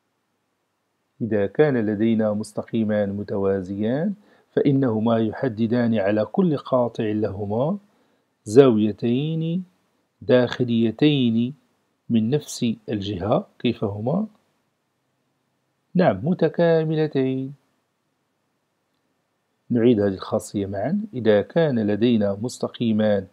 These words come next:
متوازيان، فإنهما يحددان على كل قاطع لهما زاويتين داخليتين من نفس الجهة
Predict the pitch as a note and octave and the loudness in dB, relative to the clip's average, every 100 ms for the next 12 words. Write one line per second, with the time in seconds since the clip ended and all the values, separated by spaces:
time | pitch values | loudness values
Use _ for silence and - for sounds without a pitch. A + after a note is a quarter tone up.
0 | _ _ A2+ A2 G2+ F#2+ F2+ F2+ F#2+ G#2+ | _ _ -10 -4 0 2 0 -2 -4 -2
1 | C#3 G#3 F#3+ _ _ _ _ - - C#3+ | -2 -4 -6 _ _ _ _ 0 2 2
2 | B2+ A2 A2 G#2+ G#2+ - C3 A2 G#2+ A#2 | 2 2 2 2 0 2 2 2 4 4
3 | A2+ F#2 G2 G2 - F#3+ D3 - - A#2+ | 4 2 2 2 2 0 2 -2 0 -2
4 | - G2 F2+ F#2+ F2+ G2 F#2+ A#2+ F3+ - | 0 -4 -2 -4 -4 -6 -2 0 -2 -8
5 | _ _ _ G2+ G2 D3+ A#2+ G2+ G2 - | _ _ _ -6 6 6 6 2 -2 0
6 | D3 A#2 G#2 G2+ - A2+ B2 A#2 A2 - | 0 2 0 -4 -10 -2 0 2 -2 -2
7 | C3 A2 G2 - D3 C3 G2+ C3+ D3+ _ | 0 0 -2 -2 -2 0 -2 -2 -6 _
8 | _ _ - C3 C3 D#3 - - F2 F#2+ | _ _ -2 0 0 -4 -6 -8 -6 -6
9 | D#2+ B2+ G#3 | -2 -2 -2